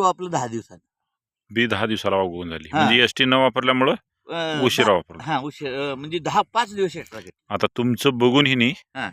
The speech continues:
Speaker 2: आता तुमच्याकडून कोणते कोणते खतं घेतलेत आता?
Speaker 1: माझ्याकडून आता ह्याला ब-, नाईट-, अं, एक प्रीमियम, अं, झाली डे-, आता
Speaker 2: ड्रिपमधून?
Speaker 1: ड्रिपमधून, हं.
Speaker 2: हा.
Speaker 1: आणि गुरु नायट्रोची फवारणी झाली.
Speaker 2: हा, पाच दिवसामध्ये जमीन आसमानचा फरक आहे. तिकडं जर आपण बघितलं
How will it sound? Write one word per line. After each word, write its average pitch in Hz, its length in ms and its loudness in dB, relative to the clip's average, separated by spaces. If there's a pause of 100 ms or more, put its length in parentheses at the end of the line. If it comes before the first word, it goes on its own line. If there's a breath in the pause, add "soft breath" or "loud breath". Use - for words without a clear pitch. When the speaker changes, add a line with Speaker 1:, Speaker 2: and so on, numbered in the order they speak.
(180)
Speaker 2:
आता 101 240 -4
तुमच्याकडून 120 500 -2
कोणते 120 260 -4
कोणते 113 300 -4
खतं 113 80 -8
घेतलेत 113 300 -6
आता? 120 80 -8
Speaker 1:
माझ्याकडून 196 380 -4
आता 202 180 -8
ह्याला 208 280 -6
ब-, 196 100 -10
नाईट-, 202 460 -4
अं, 175 160 -6
एक 185 180 -4 (100)
प्रीमियम, 202 460 -8
अं, 135 220 -6
झाली 170 260 -4
डे-, 170 140 0
आता 143 340 -2
Speaker 2:
ड्रिपमधून? 101 500 0 (100)
Speaker 1:
ड्रिपमधून, 131 500 -6
हं. 151 220 -8
Speaker 2:
हा. 95 220 0 (180)
Speaker 1:
आणि 175 180 -8
गुरु 170 220 -8
नायट्रोची 151 460 -8
फवारणी 143 260 -6
झाली. 98 220 -14 (320)
Speaker 2:
हा, 85 500 -2 (140)
पाच 120 240 2
दिवसामध्ये 110 760 2
जमीन 104 260 2
आसमानचा 104 420 -2
फरक 101 200 -4
आहे. - 160 -12 (880)
तिकडं 104 220 0
जर 104 100 4
आपण 101 240 0
बघितलं 101 540 -2